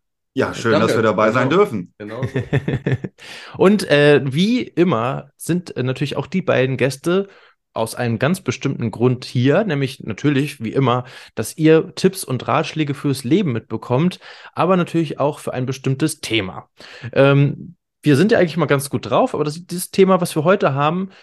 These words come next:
Speaker 3: ist eigentlich ein bisschen ernster. Aber wenn ihr die beiden jetzt in einem Interview kennenlernen werdet, dann werdet ihr sehen, dass da auch ernste Themen auch ganz locker besprochen werden können. Äh, deswegen euch beide,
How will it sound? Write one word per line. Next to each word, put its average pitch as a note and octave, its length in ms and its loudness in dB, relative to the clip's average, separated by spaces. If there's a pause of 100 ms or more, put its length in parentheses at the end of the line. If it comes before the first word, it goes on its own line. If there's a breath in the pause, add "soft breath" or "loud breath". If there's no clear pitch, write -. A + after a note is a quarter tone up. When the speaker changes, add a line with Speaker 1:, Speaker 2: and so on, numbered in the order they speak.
(120 loud breath)
Speaker 3:
ist - 180 -6
eigentlich E3+ 240 2
ein D#3+ 60 -2
bisschen C#3 200 -6
ernster. D3+ 540 -2
Aber C3+ 160 0
wenn D#3 120 0
ihr F3+ 100 0
die D3+ 80 -4
beiden D3 340 -4
jetzt D#3 160 -8
in C#3+ 80 -10
einem D3 100 -4
Interview C3+ 300 -2
kennenlernen D#3 540 -4
werdet, C#3+ 360 -2 (300 soft breath)
dann C3 140 -2
werdet D3 160 0
ihr C3 80 -2
sehen, C3 360 -2 (200 loud breath)
dass B2 140 -8
da A#2+ 160 -2
auch B2 180 -18
ernste D#3+ 380 -2
Themen C3+ 400 -4 (120)
auch - 140 -14
ganz A2+ 240 -6
locker A2+ 200 0
besprochen A2 540 -6
werden G#2 240 -2
können. C3 300 2 (160)
Äh, - 140 -8
deswegen C#3 480 0 (140)
euch C3+ 220 2
beide, C#3+ 360 2